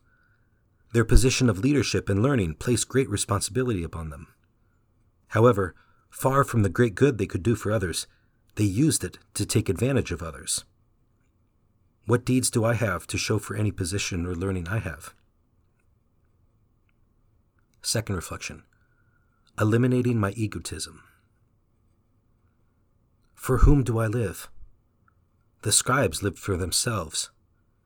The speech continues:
If they taught, it was to impress others. If they gave, it was to build a reputation. If they prayed, it was to justify all that they stole from the poor. They were not evil men,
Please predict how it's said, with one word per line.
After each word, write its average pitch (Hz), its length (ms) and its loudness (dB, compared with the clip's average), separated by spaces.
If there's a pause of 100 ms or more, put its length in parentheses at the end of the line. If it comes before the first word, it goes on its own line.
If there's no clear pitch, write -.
(240)
If - 160 -4
they 104 120 0
taught, 117 360 0 (380)
it 120 100 0
was 104 160 0
to 110 140 2
impress - 340 6
others. - 400 -10 (840)
If - 140 -10
they 90 120 -2
gave, 101 480 -2 (320)
it 110 60 -2
was 107 160 0
to 107 100 -2
build 92 220 0
a - 20 -2
reputation. - 640 -6 (960)
If 113 200 -4
they 107 100 2
prayed, 101 400 2 (540)
it 127 80 6
was 120 180 4
to - 100 -6
justify 113 580 2
all 123 200 -2
that 117 160 -2
they 104 120 -4
stole 139 340 0
from 95 180 -2
the 87 80 -4
poor. - 400 -4 (1500)
They 135 100 2
were 117 120 2
not 113 220 0
evil 98 240 -2
men, 92 380 -4